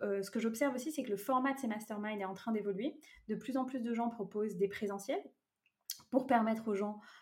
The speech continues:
euh, de se rencontrer, pour répondre à ce besoin de plus de présentiel. Et puis, euh, de, voilà, le, le, le marché se, se complexifie dans le sens où,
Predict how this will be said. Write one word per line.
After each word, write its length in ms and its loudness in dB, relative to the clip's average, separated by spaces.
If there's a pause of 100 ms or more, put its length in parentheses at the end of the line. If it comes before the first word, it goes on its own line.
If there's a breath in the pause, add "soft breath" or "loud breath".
(160 loud breath)
euh, 160 2
de 120 2
se 80 -4
rencontrer, 520 2
pour 200 0
répondre 360 2
à 80 -2
ce 100 -6
besoin 440 -2 (260 loud breath)
de 100 -4
plus 240 -2
de 80 2
présentiel. 560 -4 (640 loud breath)
Et 140 0
puis, 540 -4
euh, 580 -2 (1300)
de, 380 2
voilà, 280 2
le, 220 -4
le, 260 -4
le 140 -2
marché 400 0
se, 680 -2 (340 loud breath)
se 140 -4
complexifie 560 -2
dans 100 2
le 60 0
sens 260 -6
où, 140 -10